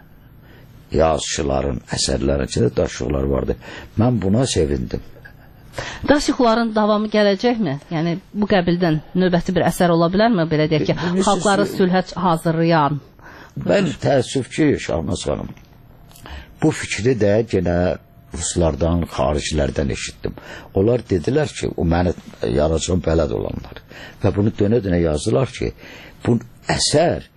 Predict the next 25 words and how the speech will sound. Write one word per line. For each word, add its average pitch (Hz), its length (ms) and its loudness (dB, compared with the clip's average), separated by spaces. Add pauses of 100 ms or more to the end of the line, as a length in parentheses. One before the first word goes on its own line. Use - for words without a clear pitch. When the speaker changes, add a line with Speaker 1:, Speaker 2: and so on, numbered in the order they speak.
(340)
Speaker 1:
məsələn, 82 460 -2 (120)
adamlar 107 640 2
və 87 120 0
ağacların 78 840 -2 (320)
birla-, 135 460 2 (140)
birbaşa, 123 600 2 (120)
bilavasitə 95 640 0
davamıdır. 73 500 -2 (920)
İndi 131 320 2
bunu 139 220 2
bir 117 180 4
naşir 110 320 2
çap 104 240 -2
eləmək 143 320 2
istəyir. - 360 -10 (680)
E, 87 60 4 (760)
bunu 67 200 0 (640)
çap - 260 -2
eləmək. 82 300 2
Mən 147 160 2
dedim, 127 260 0
bunu 123 180 2
təkcə 117 360 0
çap 98 200 -2
eləməyək. 131 540 0